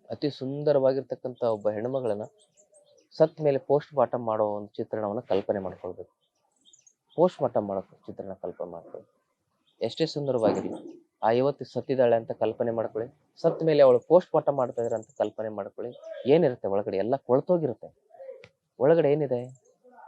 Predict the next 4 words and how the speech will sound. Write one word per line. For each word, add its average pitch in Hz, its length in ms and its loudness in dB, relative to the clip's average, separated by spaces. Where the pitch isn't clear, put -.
ಯುವತಿಯರು 160 480 4
ಯುವಕರನ್ನ 151 440 4
ಕಲ್ಪನೆ 120 400 -2
ಮಾಡ್ಕೊಳ್ಳಿ, 143 480 -2